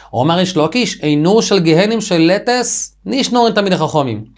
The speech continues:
נאר בפושעי ישראל איך נישט שולט. קל וחומר ממזבח הזהב. מה מזבח הזהב? שאינו לווה לו כאויב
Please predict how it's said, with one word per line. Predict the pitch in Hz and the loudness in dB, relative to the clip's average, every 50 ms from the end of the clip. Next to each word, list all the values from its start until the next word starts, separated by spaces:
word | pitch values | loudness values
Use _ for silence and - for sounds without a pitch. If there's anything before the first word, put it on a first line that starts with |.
| _ _ _ - _ _ | _ _ _ -20 _ _
נאר | 185 190 190 | 0 2 2
בפושעי | 170 175 170 175 175 - 196 233 254 240 - - - 226 214 208 | 2 2 0 -2 -2 0 0 0 0 0 -2 -2 0 0 0 0
ישראל | 202 180 - - - 190 220 233 220 196 175 | 0 -2 -4 -4 -2 0 0 0 2 2 0
איך | 151 127 - | -2 -2 -4
נישט | 147 127 - | -8 -8 -6
שולט. | 135 117 101 92 92 - - _ _ _ - - - | -6 -6 -6 -8 -12 -16 -20 _ _ _ -20 -20 -4
קל | - 185 170 165 160 | -2 0 0 2 2
וחומר | 165 165 156 - - - 175 220 240 233 208 190 185 185 180 180 180 180 - _ - | 0 -2 -2 -2 -2 -2 0 0 0 0 2 2 4 4 2 2 0 -4 -10 _ -2
ממזבח | 170 170 165 160 139 131 165 160 160 - - | 0 2 2 2 0 2 2 2 2 0 -2
הזהב. | 139 110 101 92 - - _ _ _ _ _ _ _ - - - - | -4 -6 -6 -10 -14 -18 _ _ _ _ _ _ _ -20 -18 -6 -2
מה | 190 226 247 | 0 0 2
מזבח | 247 233 190 165 196 214 190 - 165 | 0 0 -2 0 0 -2 -2 -2 -2
הזהב? | 147 143 190 185 165 156 151 151 | -2 0 2 2 2 2 0 -2
שאינו | - - 180 208 208 202 | -4 -4 -4 -2 0 0
לווה | 185 180 175 190 | 2 2 2 2
לו | 185 185 185 185 | 2 0 0 -2
כאויב | - 175 185 - 165 165 214 226 226 190 170 | -4 -6 -6 -4 -2 0 0 0 0 0 0